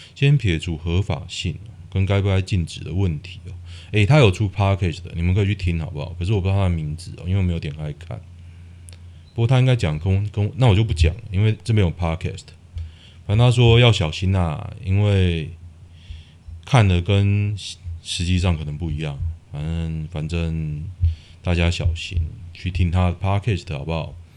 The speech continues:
他应该叫做《像一条鱼》啊，救生日常，我就不念了。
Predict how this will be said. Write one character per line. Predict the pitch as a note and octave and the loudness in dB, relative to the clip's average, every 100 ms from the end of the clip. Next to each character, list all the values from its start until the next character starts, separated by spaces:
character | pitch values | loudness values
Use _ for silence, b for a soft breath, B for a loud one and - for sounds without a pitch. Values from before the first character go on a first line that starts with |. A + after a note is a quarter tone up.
| B B B B B | B B B B B
他 | - A2+ | 2 4
应 | |
该 | A#2 A2+ | 6 4
叫 | A2+ G#2+ | 2 0
做 | G2+ F2+ F2 | 2 2 2
《像 | F2 - A#2 A2 | 0 2 2 2
一 | |
条 | A2+ F2+ D#2+ G2 | 0 0 0 0
鱼》 | F#2 E2+ F#2 - - - - - | 0 2 0 0 -8 -20 -20 -10
啊， | D#2+ F2 | -8 -6
救 | - F#2+ E2 | -2 -2 -2
生 | - F2 F2 F#2 | -4 -2 0 2
日 | G#2+ G#2+ - | 2 0 -2
常， | - F2+ D#2 A2+ - - B B B - | -10 -8 -4 -4 -6 -18 B B B -10
我 | D2 | 0
就 | F2+ | 2
不 | F2+ | 4
念 | F2+ A2 | 4 4
了。 | F#2 E2+ | 4 0